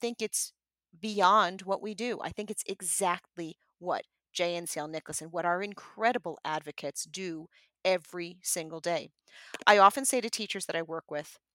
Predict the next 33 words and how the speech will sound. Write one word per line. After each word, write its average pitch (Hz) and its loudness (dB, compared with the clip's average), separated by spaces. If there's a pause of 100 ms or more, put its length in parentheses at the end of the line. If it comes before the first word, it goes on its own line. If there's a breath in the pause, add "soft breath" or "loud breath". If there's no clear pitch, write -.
(680)
that - -2
language 202 -4
educators 170 -2
are 180 -4
the 175 -10
global 180 -6
liaisons 151 -6
that 156 -8
our 151 -6
schools 180 -6
and 170 -6
our 156 -6
communities 156 -12
need. 131 -12 (640 soft breath)
We 185 -6
just 151 -4
have 175 2
to - -12
take - -2
up 156 -6
that - -6
mantle. 156 -8 (460 soft breath)
We 196 -4
have 196 8
to 240 -2
be 202 -6
the 185 -4
ones 170 -4
to - -8
know 165 0 (260 soft breath)
that 165 -8
because 254 6
of 214 -2